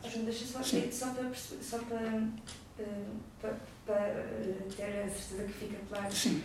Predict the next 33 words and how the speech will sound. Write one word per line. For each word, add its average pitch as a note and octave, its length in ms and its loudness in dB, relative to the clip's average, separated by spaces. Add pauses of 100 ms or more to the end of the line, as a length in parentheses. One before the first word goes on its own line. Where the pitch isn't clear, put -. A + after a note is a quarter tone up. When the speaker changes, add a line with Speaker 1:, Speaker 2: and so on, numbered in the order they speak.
(140)
Speaker 1:
A - 20 0
minha B3+ 140 8
preocupação C4 500 2
com A3+ 100 0
isto A3 180 0
é A#3 40 0
que A#3+ 120 0
é G#3+ 140 2
muito C4 360 6
comum G#3+ 320 0 (100)
em, G#3 340 -2 (160)
em, G3+ 380 0 (720)
em G3+ 40 2
débitos, - 480 0 (140)
eh, G3 220 0
contemporâneos G3+ 680 2
de - 80 0
Speaker 2:
Uhum. F3+ 220 10
Speaker 1:
Wittgenstein, A3 400 8 (460)
eh, G#3+ 280 8 (160)
assumir, B3+ 600 6 (140)
fazer A3 220 4
assim G#3+ 320 4
um, G3+ 40 4 (280)
uma, F#3+ 200 4 (360)
uma, F3+ 440 4 (400)
um F3+ 60 0
prefácio - 460 -2
rápido, F#3 400 2
um F3+ 40 -2
preâmbulo F#3 360 12
Speaker 2:
Uhum. G#3 60 6
Speaker 1:
rápido, F#3 380 2